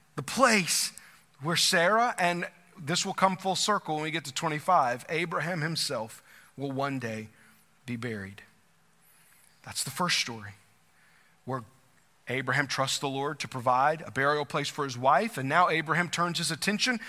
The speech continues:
to his son Isaac, and Abraham is going to trust the Lord to provide a wife for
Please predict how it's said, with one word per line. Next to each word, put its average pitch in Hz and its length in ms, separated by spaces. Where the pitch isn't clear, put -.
to 185 120
his 160 140
son 160 320
Isaac, 214 480
and 165 260
Abraham 175 420
is 175 120
going 185 140
to 151 80
trust 196 440
the 214 100
Lord 214 320
to 180 80
provide 190 400
a 196 160
wife 202 640
for 180 420